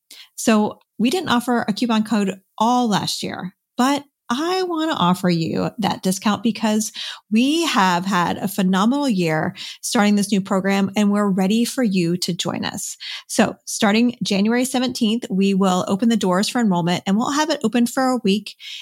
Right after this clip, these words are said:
If January is not the right time for you,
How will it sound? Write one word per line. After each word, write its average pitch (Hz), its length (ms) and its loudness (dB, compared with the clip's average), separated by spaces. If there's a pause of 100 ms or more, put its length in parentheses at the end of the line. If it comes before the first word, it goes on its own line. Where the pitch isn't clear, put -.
(200)
If - 100 -8
January 320 520 2
is 226 160 2
not 208 240 4
the 226 80 2
right 190 200 2
time 185 240 2
for 185 140 -2
you, 175 380 0